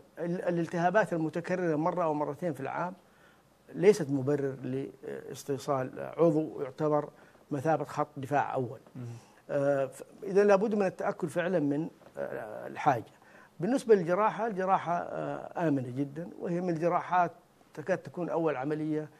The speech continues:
Speaker 1: يجريها جراح الأنف والأذن الحنجرة في، في، في حياته العملية.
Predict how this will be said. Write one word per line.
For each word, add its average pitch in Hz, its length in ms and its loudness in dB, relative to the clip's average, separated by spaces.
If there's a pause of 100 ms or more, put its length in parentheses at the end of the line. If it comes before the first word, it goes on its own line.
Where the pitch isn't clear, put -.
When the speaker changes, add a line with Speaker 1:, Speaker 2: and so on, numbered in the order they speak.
(140)
Speaker 1:
يجريها 156 420 4
جراح 143 380 2
الأنف 143 380 -6
والأذن 135 200 -2
الحنجرة 135 360 -2
في، 127 240 -8 (380)
في، 131 260 -4
في 131 260 -4
حياته 135 440 -2
العملية. 139 600 -2